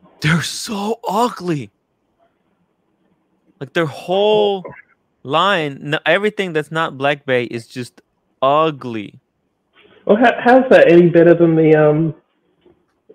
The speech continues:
Speaker 2: uh, the ceramic, the Black Bay ceramic or the Stealth Bomber?
Speaker 1: Mm-hmm.
Speaker 2: Uh, uh,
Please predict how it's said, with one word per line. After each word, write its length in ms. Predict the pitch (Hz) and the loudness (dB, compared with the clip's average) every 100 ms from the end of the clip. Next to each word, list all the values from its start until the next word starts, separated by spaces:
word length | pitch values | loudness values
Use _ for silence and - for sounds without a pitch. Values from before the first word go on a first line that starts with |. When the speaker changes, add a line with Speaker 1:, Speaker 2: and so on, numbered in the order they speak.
| _ - | _ -10
Speaker 2:
uh, 340 | - 101 131 147 | -6 -2 2 4
the 120 | 147 - | 2 0
ceramic, 400 | 165 185 165 98 - - _ | 2 4 2 -2 -6 -20 _
the 60 | 147 | 0
Black 260 | 175 180 | 0 2
Bay 120 | 180 156 - | 0 0 -2
ceramic 400 | 170 196 151 - | 0 2 2 0
or 80 | 131 | 0
the 140 | 135 | 0
Stealth 280 | - 156 - | 0 0 0
Bomber? 380 | - 180 147 - - _ _ _ _ - | 2 4 4 -2 -10 _ _ _ _ -12
Speaker 1:
Mm-hmm. 340 | 131 139 151 208 _ _ _ _ _ _ _ _ _ _ _ _ _ _ _ _ _ 139 | -10 -10 -12 -16 _ _ _ _ _ _ _ _ _ _ _ _ _ _ _ _ _ -2
Speaker 2:
Uh, 80 | |
uh, 380 | 160 113 143 - | 0 0 -2 -4